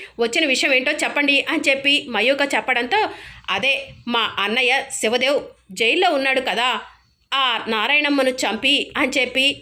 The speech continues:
అగ్నిదేవ్ అంటూ ఉంటే, "మా నాన్న మా అమ్మను చంపాడో లేదో మాకు తెలుసు, మీకు తెలుసు" అని చెప్పి పున్నమి అంటూ ఉంటే,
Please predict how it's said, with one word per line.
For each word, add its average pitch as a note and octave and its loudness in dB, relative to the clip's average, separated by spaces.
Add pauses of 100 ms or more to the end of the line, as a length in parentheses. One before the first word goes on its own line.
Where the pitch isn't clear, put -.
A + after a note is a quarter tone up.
(120)
అగ్నిదేవ్ B3 2
అంటూ A#3 2
ఉంటే, E4+ 2 (540)
"మా A#3+ 2
నాన్న A#3+ 0 (640)
మా D#4 4
అమ్మను D4+ 2
చంపాడో D4+ 0
లేదో C#4 2 (120)
మాకు C4+ 0
తెలుసు, C4+ 0
మీకు D#4 2
తెలుసు" C#4+ 0
అని C#4 0
చెప్పి C#4 0
పున్నమి C4 2
అంటూ A3 -2
ఉంటే, E4+ 0